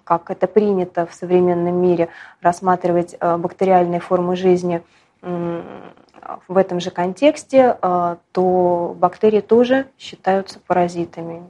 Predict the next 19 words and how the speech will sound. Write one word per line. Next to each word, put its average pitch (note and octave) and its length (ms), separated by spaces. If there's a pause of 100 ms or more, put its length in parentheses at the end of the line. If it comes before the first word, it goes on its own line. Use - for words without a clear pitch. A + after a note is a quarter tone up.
вызывают F3+ 460
заболевания. E3+ 720 (400)
Есть A3+ 360
ещё, A3+ 600
м, F#3 460 (760)
есть G#3+ 240
ещё G#3+ 260 (380)
такая G3+ 420
форма G3+ 460
жизни, A#3+ 440
которую F#3+ 1000 (220)
не F#3 140
все G#3 200
признают F3+ 760
живой F#3 540
или E3+ 520
признают E3+ 540
неживой, A3 760
вирусы. F3+ 640